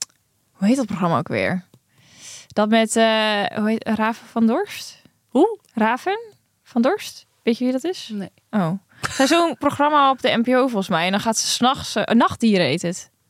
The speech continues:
Speaker 1: Toen ging ze ook langs zo'n, eh, zo'n seksclub. Het is
Speaker 2: Hm.
Speaker 1: wel een leuk programma.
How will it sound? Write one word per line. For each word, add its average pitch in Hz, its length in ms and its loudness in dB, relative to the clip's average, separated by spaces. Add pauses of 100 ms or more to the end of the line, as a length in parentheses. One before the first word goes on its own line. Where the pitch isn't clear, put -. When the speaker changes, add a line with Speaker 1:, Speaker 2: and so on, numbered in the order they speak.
(440)
Speaker 1:
Toen - 120 -12
ging 262 140 2
ze 269 80 0
ook 240 80 0
langs 214 200 0
zo'n, 185 260 -2
eh, 170 280 2
zo'n 185 220 0
seksclub. 175 520 -4
Het - 100 -20 (160)
is 226 60 4
Speaker 2:
Hm. 214 60 4
Speaker 1:
wel 269 180 4
een 277 60 0
leuk 226 160 0
programma. - 340 -6